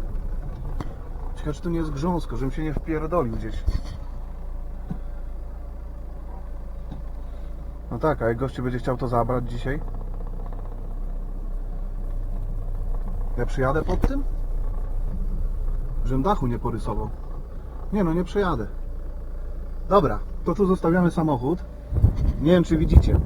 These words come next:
Tam mamy pierwszy schron. Bunkier, schron, jakbyśmy tego nie nazwali. Natomiast drugim ciekawym obiektem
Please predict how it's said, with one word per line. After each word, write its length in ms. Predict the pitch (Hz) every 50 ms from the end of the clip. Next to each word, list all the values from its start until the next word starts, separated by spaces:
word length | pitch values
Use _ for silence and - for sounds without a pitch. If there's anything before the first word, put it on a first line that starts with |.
| - - - - - - - - - - 120 -
Tam 120 | - 170 175
mamy 320 | 175 170 170 170 170 165
pierwszy 380 | - 185 185 175 170 - 185 202
schron. 380 | - - 175 165 139 107 98 - - - - - - - -
Bunkier, 540 | - - 190 240 226 220 185 185 170 151 139
schron, 400 | - - 175 185 185 180 180 175 - - - - -
jakbyśmy 380 | 165 180 175 180 170 180 180 170
tego 180 | 175 160 170
nie 100 | 170 170
nazwali. 440 | 170 160 147 147 156 151 120 104 104 - - - - - - - - - - - - - -
Natomiast 400 | 135 135 - 180 180 185 175 156
drugim 320 | 165 208 262 214 220 208 -
ciekawym 380 | 185 165 202 196 185 190 180
obiektem 580 | 175 160 175 202 196 - - 131 127 127 135